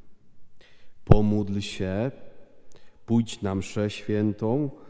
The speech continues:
podejmij jakiś post, a to będzie taki moment wstępny z twojej strony do tego,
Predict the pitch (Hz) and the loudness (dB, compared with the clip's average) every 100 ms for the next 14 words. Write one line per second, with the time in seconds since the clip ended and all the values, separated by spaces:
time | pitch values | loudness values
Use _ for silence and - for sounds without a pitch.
0 | - - - - - 107 101 117 123 113 | -16 -16 -16 -20 -12 -4 0 4 4 4
1 | 104 101 98 98 - - - - 92 139 | 4 0 -2 -6 -10 -10 -14 -6 -2 -2
2 | - - - - - - - - - - | -4 -12 -16 -16 -14 -16 -18 -16 -16 -14
3 | - - 110 127 131 117 120 120 117 - | -10 -4 0 2 2 2 0 0 -4 -10
4 | - - - - 107 113 110 139 127 117 | -18 -16 -14 -12 -8 -2 2 2 2 0
5 | - - - 139 135 - 104 - - 110 | -4 -8 -4 0 0 -2 -6 -6 -8 -6
6 | 107 104 - 120 120 107 104 - 110 107 | -6 -6 -6 -4 -2 -2 -2 -4 -4 -2
7 | 147 | -2